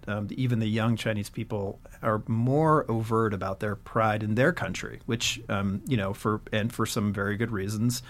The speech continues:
they are. And they're, uh, like Max mentioned,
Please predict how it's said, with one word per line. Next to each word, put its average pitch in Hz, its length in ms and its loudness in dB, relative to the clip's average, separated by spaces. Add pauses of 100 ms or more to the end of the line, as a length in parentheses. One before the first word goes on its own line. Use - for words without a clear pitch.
(420)
they 110 160 0
are. 98 400 2
And 113 240 2
they're, 165 480 6 (220)
uh, 107 300 2
like 127 200 2
Max 139 340 0
mentioned, 104 500 0